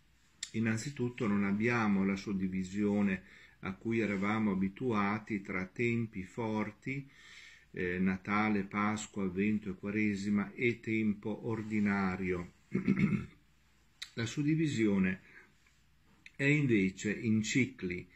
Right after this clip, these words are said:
Ci sono due cicli, il ciclo natalizio, ciclo di Natale, e il ciclo di Pasqua.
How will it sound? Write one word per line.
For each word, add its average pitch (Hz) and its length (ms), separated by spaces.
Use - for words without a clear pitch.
Ci - 160
sono 143 360
due 139 300
cicli, 95 760
il 104 140
ciclo 107 800
natalizio, 107 1300
ciclo 101 340
di 95 140
Natale, 113 800
e 143 100
il 170 160
ciclo 120 480
di 135 160
Pasqua. - 760